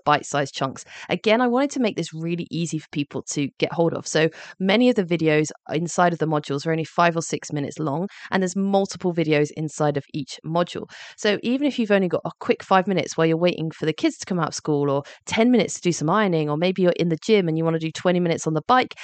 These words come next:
you can just watch through some of those videos while you're doing something else. It means it's much easier for you to sit down and do it rather than thinking you've gotta sit down for hours and hours and hours. None of us wanna do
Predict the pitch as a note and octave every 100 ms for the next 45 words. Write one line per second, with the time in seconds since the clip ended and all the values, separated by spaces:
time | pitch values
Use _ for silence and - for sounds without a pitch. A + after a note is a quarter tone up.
0 | - - A3 A3+ C4 G3 G#3+ - - G3
1 | F3+ - E3+ E3 D#3+ D#3 D3+ - - -
2 | - D#3+ D#3 D3 D3+ - D3+ D3+ D3 -
3 | D3 C#3 - D3+ - D3+ B2+ - - F#3+
4 | G3+ - F3+ G3 G#3 - - - G#3+ F#3+
5 | D#3+ D3+ E3 D3+ D3+ - - D#3 D3 D3
6 | A#3+ C4+ F#3 F3+ E3+ E3 E3+ E3 D#3 D3
7 | D3 - C#3 D3+ D3 - - D3+ C#3+ C#3+
8 | C#3 C3+ C3+ C#3 C3 - - - E3 D#3+
9 | D3 C3 C3 - D#3+ D3+ C#3